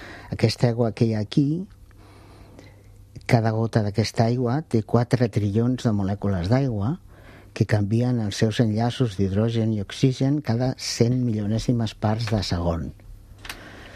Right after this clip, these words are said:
Eh, estic davant d'un, eh, element que està present a, a temperatura ambient en els tres estats. Estic present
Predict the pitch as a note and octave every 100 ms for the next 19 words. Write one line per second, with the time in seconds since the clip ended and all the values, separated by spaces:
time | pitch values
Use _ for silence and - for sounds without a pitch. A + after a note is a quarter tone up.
0 | - - - - - - A2+ G#2+ G2+ G2+
1 | G#2 - - - A2+ A2+ A2 A2 A2+ A2+
2 | A2 A2 G2+ G2+ G2+ - - G#2 G2+ G2+
3 | G#2+ G#2 G#2 A#2+ B2+ B2+ F#3+ G3 - -
4 | - - - G#2+ - A2+ A#2 A#2 - A#2+
5 | C3 D3+ D3+ - - B2 G#2+ A2 - B2
6 | - A2+ G#2 G2+ A#2 G#2+ G#2 G#2+ C3 B2+
7 | - - F#2 F2+ E2+ - G#2+ G2 - -
8 | - - - - - - A2 - A2+ -
9 | G#2+ G2+ A#2+ C#3 C3